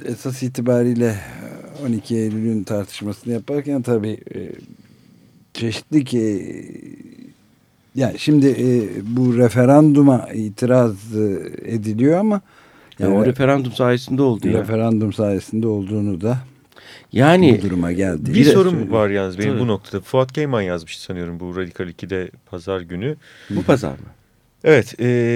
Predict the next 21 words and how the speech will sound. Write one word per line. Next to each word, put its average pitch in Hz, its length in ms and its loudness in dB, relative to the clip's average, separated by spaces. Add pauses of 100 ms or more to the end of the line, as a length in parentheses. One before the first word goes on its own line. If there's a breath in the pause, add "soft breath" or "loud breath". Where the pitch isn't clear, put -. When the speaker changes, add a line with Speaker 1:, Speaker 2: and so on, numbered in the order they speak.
(160)
Speaker 3:
yargılama 135 400 6
meselesiyle 131 440 0
ilgili. 101 160 -2
Yani 107 120 0
teknik 131 380 -4
bir - 40 -16
soru 95 260 -8
biraz 131 220 4
ama 117 180 2
madem 113 360 2
hani 98 200 -8
konuşuyoruz, 117 480 -4
bunu 107 120 -6
da 104 60 -6
konuşmakta 98 540 -8
bir 95 120 -12
beis 104 220 -4
görmüyorum 101 340 -4
kendi 95 280 -6
adıma. 143 400 -2
E, 120 60 -4